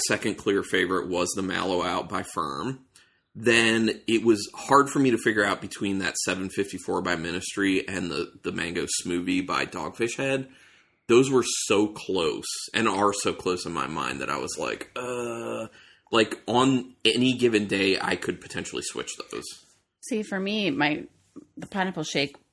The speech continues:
Speaker 2: was number cl-, my clear number one, but my other three
Speaker 1: Were tough.
Speaker 2: were real
Speaker 1: Okay.
Speaker 2: tough because I like 'em all for different reasons.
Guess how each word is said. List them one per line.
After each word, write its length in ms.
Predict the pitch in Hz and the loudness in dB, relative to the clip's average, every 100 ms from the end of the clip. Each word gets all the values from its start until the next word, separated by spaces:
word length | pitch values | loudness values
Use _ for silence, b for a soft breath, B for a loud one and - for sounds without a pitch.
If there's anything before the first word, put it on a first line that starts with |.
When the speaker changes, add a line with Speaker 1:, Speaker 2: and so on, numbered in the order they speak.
| _ - | _ -14
Speaker 2:
was 240 | - 135 147 | -12 -4 0
number 260 | 143 131 - | 0 0 -4
cl-, 200 | - 147 | -2 0
my 120 | 147 | 0
clear 220 | - 156 | 0 0
number 160 | 170 135 | 2 0
one, 200 | 123 135 | 0 0
but 120 | 143 - | -2 -2
my 240 | 143 135 | 0 2
other 220 | 151 143 | 2 0
three 1000 | 135 - 139 147 156 131 113 110 123 156 _ _ _ - | -4 -6 -4 0 0 0 -2 -4 -6 -10 _ _ _ -4
Speaker 1:
Were 120 | 98 | -4
tough. 460 | - 67 64 - 147 | -2 -8 -8 -10 -6
Speaker 2:
were 180 | 151 - - | -6 -8 -10
real 160 | - 151 | -4 -2
Speaker 1:
Okay. 80 | - | 0
Speaker 2:
tough 380 | - - - - | -2 -2 -6 -8
because 260 | 156 202 | -6 -2
I 100 | 208 | 2
like 180 | 233 302 | 2 2
'em 100 | 226 | 2
all 120 | 170 214 | 2 0
for 120 | 147 | -4
different 260 | 175 151 143 | -4 -6 -4
reasons. 480 | 160 135 127 147 | -4 -4 -6 -6